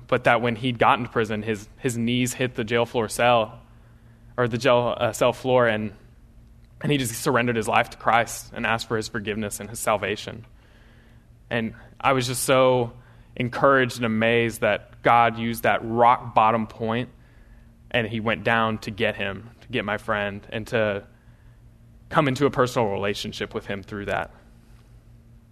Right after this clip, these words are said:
And it's only God that can make a situation like that into something beautiful. When you compare a short life, this short life that we're in right now,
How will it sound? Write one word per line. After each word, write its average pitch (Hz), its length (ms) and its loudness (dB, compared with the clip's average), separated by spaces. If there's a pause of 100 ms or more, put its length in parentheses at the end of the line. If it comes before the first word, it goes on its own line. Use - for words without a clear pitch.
(680)
And 135 100 -4
it's 135 120 0
only 143 240 4
God 120 300 6
that 120 100 -2
can 117 80 -6
make 110 160 -2
a - 20 -10
situation 110 580 -4
like 104 220 -4
that 107 380 0 (520)
into 123 160 -2
something 104 340 -4
beautiful. 101 520 -10 (720)
When 143 140 -2
you 135 60 -2
compare 170 720 2 (400)
a 127 80 4
short 170 360 4
life, 131 400 4
this 143 120 0
short 165 220 2
life 139 220 4
that 131 120 4
we're 123 120 2
in 120 100 0
right 117 160 2
now, 110 320 -2